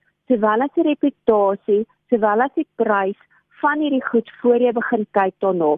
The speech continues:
Prys is nie alles in hierdie geval nie, want jy wil jouself beskerm, jy wil jou data beskerm en jy wil jou mense beskerm.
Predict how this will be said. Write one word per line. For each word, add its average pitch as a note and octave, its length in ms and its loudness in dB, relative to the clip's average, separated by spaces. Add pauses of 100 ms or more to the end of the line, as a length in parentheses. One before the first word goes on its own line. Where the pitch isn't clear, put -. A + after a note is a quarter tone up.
Prys C4+ 340 0
is D4 160 -8
nie D#4 160 -4 (120)
alles A3+ 300 0
in G#3 120 -4
hierdie F3+ 200 -2
geval F3 400 -2
nie, D3+ 160 -4 (380)
want A3+ 200 2
jy A3+ 140 0
wil A#3 100 -4
jouself C4+ 640 -2
beskerm, G3 680 -4
jy G3 100 0
wil G3 100 0
jou G3+ 240 2
data G3+ 400 2
beskerm F#3 540 -4
en F3+ 120 -4
jy F3 60 -2
wil F3 100 0
jou F3 100 2
mense F#3 440 2
beskerm. F3+ 680 -4